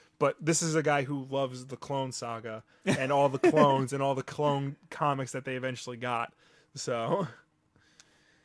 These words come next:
Speaker 2: Uh, Fred says, "Future Foundation Spidey will."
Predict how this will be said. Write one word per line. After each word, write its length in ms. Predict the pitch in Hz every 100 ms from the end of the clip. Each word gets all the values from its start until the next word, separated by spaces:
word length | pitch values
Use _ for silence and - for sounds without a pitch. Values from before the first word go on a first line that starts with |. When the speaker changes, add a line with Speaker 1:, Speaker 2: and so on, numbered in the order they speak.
| _ _ _ _ _ _ _ _ _ -
Speaker 2:
Uh, 920 | 156 143 131 123 123 123 120 120 120 - _ _ _ _ _ _ _ _ _ _ _ _ _ _ _ _ _ _ _ _ _ _ _ _ _
Fred 340 | - 175 202 175
says, 220 | 160 139
"Future 440 | - - 208 - 175
Foundation 560 | 135 123 117 107 123
Spidey 400 | - - 113 107
will." 280 | 113 113 117